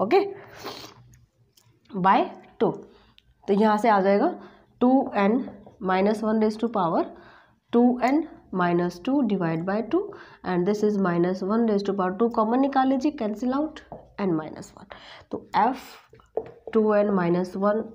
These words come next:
ज़ीरो की वैल्यू आ गई माइनस वन raise to power n minus one, ओके। ऐसे ही आप निकाल सकते हो f of टू एन at x equal to zero, जहाँ पे भी n है वहाँ पे हम क्या करेंगे,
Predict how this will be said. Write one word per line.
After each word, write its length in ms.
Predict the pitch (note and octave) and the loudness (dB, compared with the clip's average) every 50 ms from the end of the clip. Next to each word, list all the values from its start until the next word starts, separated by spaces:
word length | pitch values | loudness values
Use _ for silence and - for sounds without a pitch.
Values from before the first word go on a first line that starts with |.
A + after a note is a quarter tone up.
| - F3+ | -6 -4
ज़ीरो 340 | F3+ F3 F#3 G3 F#3 F#3 F3+ | -2 0 2 2 2 2 0
की 160 | F3+ G3+ F#3+ | 0 -2 -2
वैल्यू 320 | F3 E3+ E3+ E3+ E3+ F3 E3 | -2 0 0 0 0 0 -2
आ 100 | D#3+ D#3+ | -2 -2
गई 220 | D#3+ G3 C#4+ D#4 - - - - - - - - F3+ | -2 0 0 -2 -2 -6 -10 -12 -12 -12 -10 -6 -2
माइनस 380 | F3 F3 E3+ F3 F3+ F3+ F3+ F#3+ | 0 2 2 2 0 0 -2 -2
वन 200 | G3 G#3 G#3 F#3+ | -2 -2 0 0
raise 200 | F3 E3 - - | -2 -2 -2 -4
to 80 | E3+ D#3+ - D#3+ | -6 -6 -6 -6
power 240 | D#3 D#3 F#3+ D#4 F4+ - - - _ _ _ _ - G#3 | -8 -4 -4 -6 -6 -8 -14 -20 _ _ _ _ -6 -2
n 120 | G3+ G3 | 0 0
minus 400 | F#3+ E3 D#3 D3+ - E3 - - | 0 -2 -4 -8 -10 -12 -16 -18
one, 140 | - - G3 - _ _ _ _ - | -18 -20 -20 -20 _ _ _ _ -6
ओके। 180 | G#3+ A#3+ D4 C4+ - - - - - - - G3 | -2 0 0 0 0 -4 -18 -20 -20 -8 -2 -2
ऐसे 200 | G3+ G#3 B3+ B3+ | 0 2 2 4
ही 60 | B3 | 4
आप 180 | A#3+ A#3+ A#3 A3+ | 4 4 4 2
निकाल 280 | A#3 A3+ A3 G#3+ G#3+ G#3+ | 2 2 2 2 0 0
सकते 280 | A#3+ A3 A3+ - A3+ | -4 -4 -2 0 0
हो 160 | A3+ A3+ A3+ - | 2 0 0 -2
f 220 | G3 G3+ G3+ - A3+ | -4 -4 -2 -2 -2
of 160 | A3 A3 - - - | -2 -4 -6 -8 -2
टू 160 | A3 G#3 F#3+ F3 | 0 0 2 2
एन 140 | D#3 D3+ D3+ - - - - - F#3+ | 0 -4 -8 -12 -16 -14 -6 -4 -4
at 140 | G3 G3 | -2 -2
x 240 | G#3+ A3 A3 - - | -4 -6 -6 -4 -6
equal 300 | G#3 G3+ - F#3 F#3 F#3 G3 | -4 -2 0 0 0 2 2
to 100 | A#3 A#3 | 2 2
zero, 280 | A3 B3 A#3+ F#3+ D#3 D3 - - - - - - - - _ - | 4 2 2 2 0 -4 -6 -12 -20 -20 -20 -20 -20 -18 _ -4
जहाँ 220 | F#3 F#3+ G3 F#3+ G3+ | 0 2 2 2 4
पे 140 | G#3+ A#3+ A#3+ | 2 2 2
भी 200 | A#3 C4 - - G#3 | 2 0 0 0 0
n 140 | G#3+ A#3+ A#3+ | 2 2 4
है 140 | A#3+ C4 C4 | 4 4 2
वहाँ 200 | B3+ A#3+ A#3 A3 A3+ | 2 2 2 2 2
पे 60 | B3 | 2
हम 140 | B3+ C4 C4 | 2 2 4
क्या 160 | C4 C4 B3 B3 | 4 4 4 4
करेंगे, 320 | B3+ B3 A#3+ B3 C4 | 4 4 4 4 2